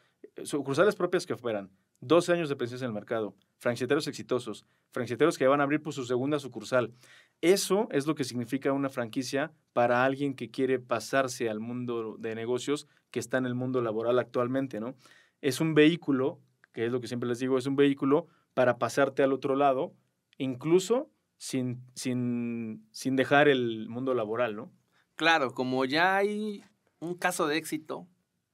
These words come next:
Speaker 2: ya es un poco más fácil y como no depende tanto del emprendedor de manera inmediata,
Speaker 1: Ujú.
Speaker 2: porque ya hay un sistema, ya hay
Speaker 1: Exacto.
Speaker 2: procedimientos, ya hay proveedores,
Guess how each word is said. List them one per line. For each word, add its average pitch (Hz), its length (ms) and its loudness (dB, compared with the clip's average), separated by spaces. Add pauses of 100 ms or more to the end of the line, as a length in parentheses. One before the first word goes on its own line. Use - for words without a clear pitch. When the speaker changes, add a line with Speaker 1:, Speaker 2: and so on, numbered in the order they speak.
(480)
Speaker 2:
ya 139 80 -4
es 151 80 -6
un 160 100 -4
poco 156 240 -8
más 139 240 -4
fácil 143 340 -2
y 107 60 -8
como 107 240 -8
no 151 120 -4
depende 190 400 -2
tanto 165 460 -6
del 123 220 -4
emprendedor 113 720 -4
de 143 80 -6
manera 123 260 -6
inmediata, 127 640 -2 (100)
Speaker 1:
Ujú. 123 300 -6
Speaker 2:
porque 110 180 -8
ya 120 80 0
hay 147 100 -2
un 170 120 -6
sistema, 151 640 0
ya 127 100 -2
hay 131 60 -2
Speaker 1:
Exacto. 127 100 -14
Speaker 2:
procedimientos, 127 800 -2
ya 127 80 0
hay 127 60 0
proveedores, 135 760 -2